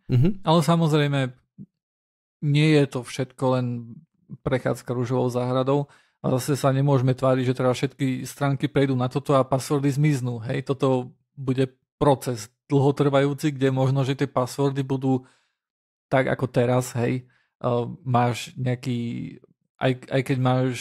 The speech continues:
Speaker 2: two-factor autentifikáciu a neviem čo všetko moderné, tak v konečnom dôsledku, keď, keď na všetko zabudneš a tak ďalej, tak ti príde S M S-ka na mobil, čo je celkom, akože,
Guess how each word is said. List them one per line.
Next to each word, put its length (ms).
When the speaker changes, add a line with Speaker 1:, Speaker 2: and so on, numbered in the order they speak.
Speaker 2:
two-factor 560
autentifikáciu 840
a 120
neviem 240
čo 100
všetko 240
moderné, 400
tak 160
v 160
konečnom 240
dôsledku, 480
keď, 300
keď 260
na 240
všetko 420
zabudneš 600
a 20
tak 160
ďalej, 240
tak 160
ti 80
príde 320
S 240
M 80
S-ka 260
na 120
mobil, 360
čo 160
je 80
celkom, 720
akože, 600